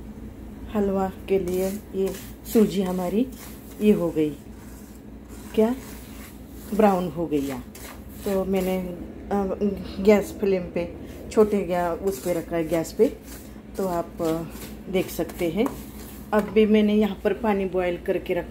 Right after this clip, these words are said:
रख, रखा है, क्योंकि मैंने शीरे में डालना है। तो आपको एक tip बता, बताती हूँ, ये raisin है, ये इसे मैं थोड़ा सा भून जाएगा, और ये, अ, ये काजू है, ये भी इसी में भून जाएंगे थोड़े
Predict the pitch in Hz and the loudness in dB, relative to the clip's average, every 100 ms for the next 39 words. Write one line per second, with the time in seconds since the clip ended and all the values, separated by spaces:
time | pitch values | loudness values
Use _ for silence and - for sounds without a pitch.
0 | - 185 196 175 - 185 - 185 240 - | -6 -2 -2 -2 -4 -6 -2 0 0 -2
1 | - - - 214 220 208 196 190 - 220 | -14 -4 0 2 4 6 4 2 4 4
2 | 185 180 170 156 151 151 156 185 175 - | 6 0 -2 -4 -4 -6 -4 -4 -4 -6
3 | - 196 196 - - - 208 - - - | -2 0 0 -8 -14 0 0 0 -12 -12
4 | - - 208 - 175 170 - 202 196 185 | -12 0 0 2 -2 -2 -6 -2 -2 0
5 | 165 185 190 226 226 - - 226 226 220 | -4 -2 6 6 6 2 -2 6 8 8
6 | 208 196 180 185 202 208 202 196 196 196 | 4 0 0 2 2 2 -2 -2 -4 -4
7 | 185 202 170 190 196 180 165 160 175 220 | -4 -2 0 4 4 4 4 2 0 -6
8 | - - - - 202 202 208 214 214 - | -10 -18 -16 -2 0 2 2 2 2 -2
9 | - - 196 185 180 175 175 - - - | -16 -12 -6 -2 0 0 -2 -4 -10 -2
10 | 208 220 262 214 202 196 156 156 220 220 | 2 4 8 8 8 4 4 0 6 6
11 | 208 202 - 185 185 180 190 160 170 156 | 8 2 -2 -4 -4 0 0 2 2 2
12 | 160 160 160 151 | 0 0 0 0